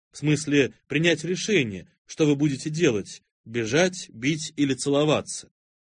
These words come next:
Само опознание, видимо, делает разум, но обеспечивает его информацией для проведения этой процедуры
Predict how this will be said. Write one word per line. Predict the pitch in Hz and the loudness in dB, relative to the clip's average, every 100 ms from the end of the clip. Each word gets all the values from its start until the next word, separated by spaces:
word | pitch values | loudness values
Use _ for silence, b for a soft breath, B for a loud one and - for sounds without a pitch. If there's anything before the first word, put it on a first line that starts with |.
| _ _ _ - | _ _ _ -14
Само | - 117 160 214 | -8 -2 2 2
опознание, | 214 185 151 170 185 175 | 0 -2 0 0 2 0
видимо, | 127 165 175 170 | 0 -2 -2 -2
делает | 120 160 170 170 165 | 0 0 2 0 0
разум, | 196 127 98 80 - _ _ - | -2 -2 -4 -12 -16 _ _ -4
но | 139 156 | 0 0
обеспечивает | 143 131 131 - 180 185 180 151 139 120 | -2 -2 -2 -4 0 0 2 2 2 0
его | 127 151 | 0 2
информацией | 127 - 123 139 165 160 143 123 | 2 -2 -2 0 -2 -2 -4 -2
для | 120 | -2
проведения | 120 120 120 131 123 123 | -2 -2 0 0 2 0
этой | 120 | 0
процедуры | 110 110 - 123 175 190 175 147 | -4 -6 -6 -2 2 6 6 4